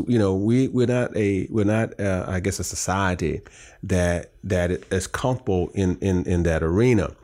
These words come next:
Um, so, but I, but I think if, if, if I know, let's say, for example, if I know that my, you know, my, my, my spouse is, is, is a virgin, if I, if I know this,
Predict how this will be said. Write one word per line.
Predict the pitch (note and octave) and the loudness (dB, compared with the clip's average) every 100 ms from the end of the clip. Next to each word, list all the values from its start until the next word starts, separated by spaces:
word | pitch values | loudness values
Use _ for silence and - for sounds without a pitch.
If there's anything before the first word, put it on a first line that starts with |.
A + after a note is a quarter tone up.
| - - - - | -20 -20 -10 -2
Um, | F2+ F2 F2+ F#2 - | 0 2 2 0 0
so, | - C3 A#2+ | 2 2 2
but | C#3 C3 | 2 2
I, | |
but | B2+ C#3 | 2 2
I | B2+ | 2
think | C#3 E3+ E3 - C3 | 2 2 2 0 2
if, | A#2+ G#2+ - | 2 2 0
if, | A2+ - | 0 2
if | A2+ - | -2 0
I | D3 E3 D3 | 0 4 4
know, | A#2+ A#2 A2 | 4 4 4
let's | G2+ F#2 - | 4 2 0
say, | G#2 F#2 | 0 0
for | - F#2 | 0 -2
example, | E2+ E2+ F2 F2+ | 0 -2 0 -2
if | F2 | -2
I | B2 B2+ | 0 2
know | G2+ F#2+ F2+ G2+ | 2 2 2 0
that | E2+ E2 - - | -2 -2 -2 -2
my, | F2 E2+ D#2+ G2 | -2 -2 -4 -6
you | F2 F2+ | -4 -2
know, | D#2+ | 0
my, | D#2+ D#2+ E2 E2+ | 0 -2 -2 -4
my, | - D#2+ E2 - - | -6 -4 -6 -8 -10
my | E2 D#2 | -6 -6
spouse | - D#2+ D2 D2 - - - - - | -4 -4 -2 -6 -10 -20 -20 -16 -4
is, | F2 - | -4 -2
is, | - F2 | -2 -2
is | - F#2 E2+ | 0 0 0
a | F2 | -2
virgin, | D#2+ E2 D#2 - - | 0 0 -2 -6 -8
if | E2+ | -4
I, | F2 | -2
if | F2 - | -2 -2
I | F2 G2 | -2 0
know | G#2 G#2+ A#2+ B2+ | 2 4 4 4
this, | F#2 E2+ E2+ | 2 0 -2